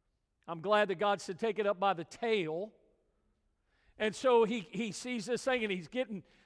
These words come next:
tries to get in there a little bit close. And all of a sudden he reaches out and he grabs it by the tail. And the Bible says all of a sudden the serpent becomes a stick. The stick became a serpent. The serpent became a stick.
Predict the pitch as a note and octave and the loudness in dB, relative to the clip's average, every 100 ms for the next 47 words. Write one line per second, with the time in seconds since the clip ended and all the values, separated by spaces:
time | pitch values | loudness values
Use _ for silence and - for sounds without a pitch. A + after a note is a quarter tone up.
0 | - A#3 A3+ D3 A#3 B3 A#3+ A#3+ A#3 A#3 | -4 0 0 -2 -4 -2 0 2 2 4
1 | A#3+ A3 - - A#3 B3 C4 - G3 - | 4 2 0 0 4 6 6 0 -8 -8
2 | _ _ - A#3 A#3 - B3+ A3 A3 C4 | _ _ -2 2 2 2 -2 -2 -4 -6
3 | F#3 A3 C4 A3+ F#3+ D4+ D#4+ C4 C4+ C4 | -4 -2 -2 -2 2 6 6 2 -2 -2
4 | D4 D4 - - _ _ _ _ _ _ | 2 2 2 -4 _ _ _ _ _ _
5 | _ _ _ _ _ _ F#3 F#3 G#3+ A#3 | _ _ _ _ _ _ -6 2 4 4
6 | G#3+ A3 F#3+ G#3+ A3 G3 A#3 F#3+ F3 - | 2 -2 -2 -2 -2 -2 -4 -4 -8 -8
7 | G#3 F#3 D3+ D#3 F#3+ F3 E3 C#3 - _ | -8 -8 -14 -12 -8 -8 -8 -14 -20 _
8 | _ C3+ - - G3 D3 - - - - | _ -18 -18 -8 -6 -4 -8 -12 -18 -20
9 | _ _ _ _ _ _ _ _ _ _ | _ _ _ _ _ _ _ _ _ _
10 | _ _ _ _ _ C3 - - A#3 A3+ | _ _ _ _ _ -20 -18 -4 -4 -2
11 | F#3+ - G3 E3+ - A3 G#3+ A3 G3+ F3 | -8 -8 -8 -8 -8 -6 -6 -8 -10 -12
12 | D#3+ G3 F#3+ F#3 D3+ D3+ D#3+ D3 C#3 - | -12 -10 -10 -12 -16 -18 -16 -16 -18 -20
13 | D3+ G#2+ | -20 -20